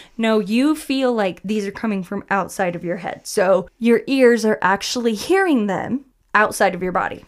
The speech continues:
There are olfactory hallucinations, which sounds like my worst fucking nightmare. Basically, when you smell things that aren't there.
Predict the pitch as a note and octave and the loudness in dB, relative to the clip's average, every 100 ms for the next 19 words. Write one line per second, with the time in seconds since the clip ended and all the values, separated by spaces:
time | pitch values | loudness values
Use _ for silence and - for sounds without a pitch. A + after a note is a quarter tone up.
0 | - G#3+ G3+ - G3+ G3 F#3+ F#3 - - | 0 2 4 4 4 4 4 0 -2 0
1 | G3+ G#3 A#3 - B3 A3+ B3+ B3 B3 B3 | 0 2 0 2 0 2 -2 -2 -2 -2
2 | B3 C#4 D4 - A3 G#3+ - - G#3 G3 | -2 -2 -2 -4 -6 -6 -14 -8 -6 -4
3 | F#3+ F#3 F#3 F3+ F#3 F3 - E3+ F3+ F3+ | -4 -6 -8 -6 -6 -6 -10 -10 -8 -8
4 | E3+ F#3+ F#3+ G3+ _ _ _ _ A3 G#3+ | -8 -6 -8 -8 _ _ _ _ 0 0
5 | - A#3 G#3 G#3 F#3 - G3 F3+ G#3+ A3 | 0 -2 0 -2 -4 -2 -2 -2 -4 -2
6 | A#3 A#3 A#3 - B3 E4 | -2 -2 -2 -2 -2 -4